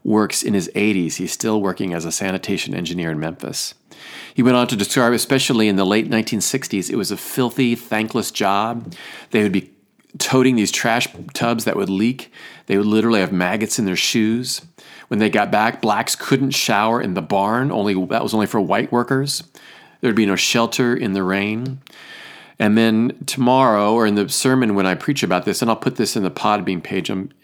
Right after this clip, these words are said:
I'll give you a link of the whole story on N P R. I'm gonna play a little snippet of it tomorrow.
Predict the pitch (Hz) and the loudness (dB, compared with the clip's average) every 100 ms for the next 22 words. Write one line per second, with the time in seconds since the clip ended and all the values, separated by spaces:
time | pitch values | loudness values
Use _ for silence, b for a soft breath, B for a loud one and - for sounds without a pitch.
0 | - 98 107 104 92 98 101 98 95 80 | -8 -2 2 4 4 2 2 2 0 0
1 | 85 - 131 127 - 104 92 90 92 90 | -2 4 4 4 2 0 2 0 -2 -4
2 | - 95 95 87 90 92 85 - 110 107 | -2 2 2 2 0 -2 -4 -2 -2 0
3 | 98 107 92 B B - - - 123 110 | 0 0 -2 B B -10 -4 0 2 2
4 | 92 90 - - 92 92 90 87 92 | 0 0 -4 -4 -2 0 0 -2 -6